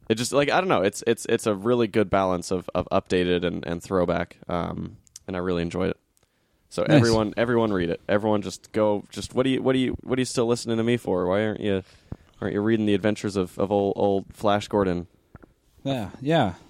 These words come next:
Speaker 1: Yeah. What's his reg-, what's his
Speaker 2: Yeah,
Speaker 1: real name?
Speaker 2: see?
Speaker 1: Is his real name, like, Alex or some shit?
Speaker 2: I don't know. I
Speaker 1: Alex
Speaker 2: my
Speaker 1: Gordon?
Speaker 2: Flash Gordon knowledge is zero.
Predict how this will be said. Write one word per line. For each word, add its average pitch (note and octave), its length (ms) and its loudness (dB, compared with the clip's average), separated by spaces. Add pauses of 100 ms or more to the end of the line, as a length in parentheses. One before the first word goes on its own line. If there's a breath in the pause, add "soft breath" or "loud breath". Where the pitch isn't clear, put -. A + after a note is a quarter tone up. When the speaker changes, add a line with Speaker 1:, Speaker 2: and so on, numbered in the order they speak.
(300 soft breath)
Speaker 1:
Yeah. A2 280 0 (340)
What's F#3 160 0
his A#3+ 100 -4
reg-, A3+ 220 0
what's G#3+ 180 0
his F3 80 4
Speaker 2:
Yeah, C#3 80 4
Speaker 1:
real A#2+ 140 4
name? E3+ 360 4
Speaker 2:
see? D3+ 40 -10 (240 loud breath)
Speaker 1:
Is D3 120 0
his F3+ 80 -4
real A3 120 0
name, G#3 140 4
like, C#3 200 0
Alex B2+ 400 0
or D3+ 60 -4
some D#3+ 180 -2
shit? E3 220 -2 (580)
Speaker 2:
I A2 140 0
don't G2 140 -2
know. F2+ 180 -6 (180)
I A#2+ 60 0
Speaker 1:
Alex B2+ 320 4
Speaker 2:
my C3 100 4
Speaker 1:
Gordon? B2 280 4
Speaker 2:
Flash C3 80 -2
Gordon B2 280 0
knowledge G#2+ 400 0
is F#2+ 220 -8
zero. F#2+ 560 -4